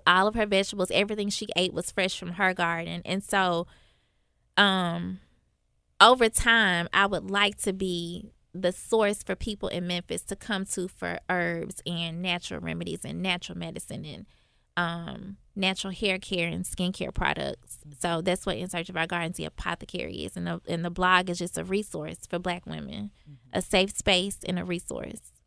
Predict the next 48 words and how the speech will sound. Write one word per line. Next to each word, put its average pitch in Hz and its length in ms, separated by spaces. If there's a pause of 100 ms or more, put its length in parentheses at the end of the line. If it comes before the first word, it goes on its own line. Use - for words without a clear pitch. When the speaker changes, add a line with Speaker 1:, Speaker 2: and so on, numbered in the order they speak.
(400)
Speaker 2:
Wow. 139 460 (160)
So 196 240
Speaker 1:
Mm-hmm. 185 80
Speaker 2:
one 220 240
day 190 180
we'll 190 160
be 175 140
able 160 240 (100)
to 185 80
come. 165 800
Speaker 1:
Yes. 185 500 (140)
I 240 100
have 339 160
a 247 60
brick 226 180
and 196 80
mortar 185 220
soon. 170 500
Speaker 2:
Yeah, 214 260
I 247 180
know 349 240
you 440 200
will. 339 120
Speaker 1:
Yeah. 180 400 (180)
And 220 120
Speaker 2:
I 240 120
Speaker 1:
I, - 20
Speaker 2:
know 220 180
Speaker 1:
there's, 294 200
Speaker 2:
you 170 120
Speaker 1:
uh, 202 100
there's 254 200
Speaker 2:
will. - 80
Speaker 1:
so 247 140
much 247 220
I 208 160
envision 202 440
for 226 220
it. 208 60
Like, 196 160
I 208 100
would 196 140
love 208 200
to 240 80
have 208 240
it 196 80
on 185 180
a 175 160